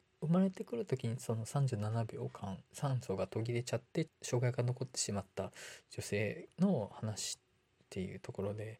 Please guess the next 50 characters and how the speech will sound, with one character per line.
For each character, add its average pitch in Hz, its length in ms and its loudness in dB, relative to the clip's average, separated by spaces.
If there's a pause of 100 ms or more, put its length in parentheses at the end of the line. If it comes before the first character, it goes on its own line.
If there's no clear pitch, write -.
(100)
微 151 120 6
妙 185 140 10
に 190 80 12
飲 185 140 10
み 190 120 8
込 202 180 2
め 190 160 8
な 131 140 6
い 98 60 0
バ 117 120 -2
ラ 110 80 2
ン 104 40 -2
ス - 100 -10
の 127 80 -4
と - 120 -10
こ 123 120 -2
ろ 113 100 0
が 107 140 0
あ 101 40 -4
っ - 40 -10 (180)
て、 101 440 -2
ち - 80 -8
ょ - 20 -4
っ - 20 -20
と 147 120 2
好 - 40 -2
き - 200 2
に 131 120 4
な 104 120 2
り 110 100 0
き - 140 -14
れ 120 80 2
な 127 80 2
か - 100 -6
っ - 20 -6 (120)
た 101 80 -6
っ 98 40 -10
て - 120 -20
い - 20 -20
う - 40 -18
と - 100 -16
こ 101 80 -4
ろ 101 80 -4
あ - 20 -4
り 110 80 -4
ま 104 80 -4
し - 80 -4
た - 120 -12
か 98 100 -10
ね。 98 240 -10